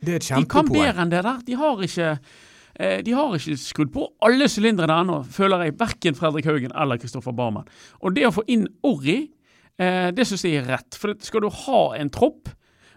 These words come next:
Speaker 2: og du har en fyr som kommer inn og bidrar gang på gang på gang på gang, skal du ha den dynamikken i troppen her, her er det faktisk mulig. Hvis jeg jobber hardt på trening, hvis jeg bidrar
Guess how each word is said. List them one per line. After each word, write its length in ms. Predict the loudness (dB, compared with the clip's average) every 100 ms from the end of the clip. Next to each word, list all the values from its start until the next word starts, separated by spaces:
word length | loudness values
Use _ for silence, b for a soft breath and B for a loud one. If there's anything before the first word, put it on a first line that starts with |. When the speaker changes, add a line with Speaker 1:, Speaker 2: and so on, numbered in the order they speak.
| b
Speaker 2:
og 160 | 2 2
du 120 | 2
har 240 | 6 4
en 60 | 4
fyr 180 | 0 0
som 140 | 0
kommer 180 | -4 -2
inn 180 | -2 -2
og 120 | 2
bidrar 320 | 2 2 -2 -6 -2
gang 240 | 4 4 2
på 140 | 0
gang 200 | 2 2
på 160 | 2 -2
gang 220 | 0 0
på 120 | -2 -2
gang, 180 | -2 -2
skal 160 | -4
du 60 | -2
ha 220 | 4 4
den 160 | 4 0
dynamikken 420 | -2 -2 -2 -4
i 40 | -6
troppen 200 | -6 -8
her, 80 | -6
her 180 | -6 -6 -8
er 100 | -10
det 60 |
faktisk 520 | -8 -12 -10 -12 -8 -6
mulig. 420 | -4 -4 -8 -8
Hvis 220 | -10 -8
jeg 140 | -6 -4
jobber 300 | -4 -4 -4 -4
hardt 200 | -8 -10
på 100 | -10
trening, 380 | -8 -8 -6 -8
hvis 180 | -8 -8
jeg 160 | -6
bidrar 320 | -6 -6 -6